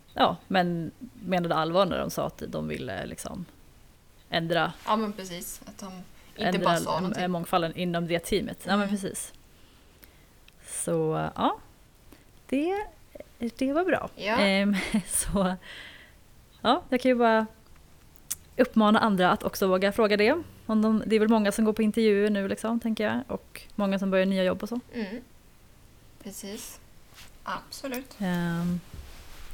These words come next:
Speaker 1: så ja.
Speaker 2: Ja. Vad hände mer
Speaker 1: Annars
Speaker 2: då? Inget annat
Speaker 1: Ja,
Speaker 2: som
Speaker 1: mer
Speaker 2: hänt?
Speaker 1: hände att, ehm, jag måste, eller vi måste flytta.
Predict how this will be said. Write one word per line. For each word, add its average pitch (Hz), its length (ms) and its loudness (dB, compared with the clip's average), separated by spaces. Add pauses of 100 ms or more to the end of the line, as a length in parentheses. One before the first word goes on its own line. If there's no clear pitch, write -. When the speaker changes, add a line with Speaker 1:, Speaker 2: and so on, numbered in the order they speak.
(680)
Speaker 1:
så 196 300 -6
ja. 262 640 -2
Speaker 2:
Ja. 269 220 -4 (100)
Vad 262 120 0
hände 262 220 8
mer 233 200 6
Speaker 1:
Annars 330 180 4
Speaker 2:
då? 208 220 4 (1120)
Inget 233 160 -2
annat 240 180 0
Speaker 1:
Ja, 220 140 4
Speaker 2:
som 240 140 4
Speaker 1:
mer 247 140 6
Speaker 2:
hänt? 277 160 0
Speaker 1:
hände 208 300 0
att, - 600 -10
ehm, 185 680 0 (960)
jag 180 840 0
måste, 185 300 -2
eller 196 160 0
vi 190 80 2
måste 190 180 -4
flytta. 320 720 -2